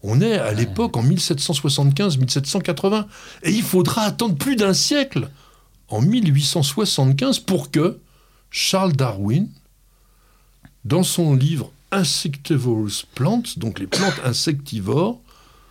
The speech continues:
fait un chapitre entier sur la plante qu'il appelle à l'époque One of the most wonder in the world,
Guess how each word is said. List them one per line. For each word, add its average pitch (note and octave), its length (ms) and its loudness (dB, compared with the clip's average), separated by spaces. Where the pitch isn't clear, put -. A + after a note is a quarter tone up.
fait - 280 0
un C#3+ 100 4
chapitre C#3 480 -2
entier A#2 280 -4
sur C#3+ 220 -2
la A#2+ 140 -2
plante G#3+ 200 -4
qu'il - 180 -2
appelle C#3+ 240 2
à A#2+ 60 2
l'époque A#2 400 0
One F3+ 320 2
of C3 140 0
the B2 120 0
most C#3+ 420 2
wonder D3 440 2
in C3+ 120 4
the A#2 100 2
world, E3+ 320 2